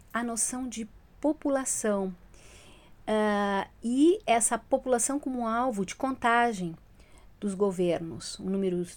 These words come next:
de habitantes, as taxas de natalidade e mortalidade, expectativa de vida, incidência de doenças, frequência de desvio comportamental. Então, esse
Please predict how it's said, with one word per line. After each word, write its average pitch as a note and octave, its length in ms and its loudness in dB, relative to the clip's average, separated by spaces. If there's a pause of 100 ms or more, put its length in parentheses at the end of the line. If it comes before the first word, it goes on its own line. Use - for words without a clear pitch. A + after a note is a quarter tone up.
(140)
de - 120 -8
habitantes, G#3+ 960 -2
as F3+ 140 -2
taxas F#3+ 380 -2
de F#3 80 -4
natalidade F3+ 640 -4
e F3 40 -6
mortalidade, F3+ 960 -2
expectativa F3+ 680 -8
de F3 180 -10
vida, G3 440 -6
incidência F3+ 560 -4
de E3+ 140 -10
doenças, G3 960 -2 (440)
frequência G#3+ 600 0
de F#3+ 140 -6
desvio F3+ 320 -4
comportamental. G3+ 1040 -2
Então, G3+ 320 -6 (460)
esse B3+ 340 2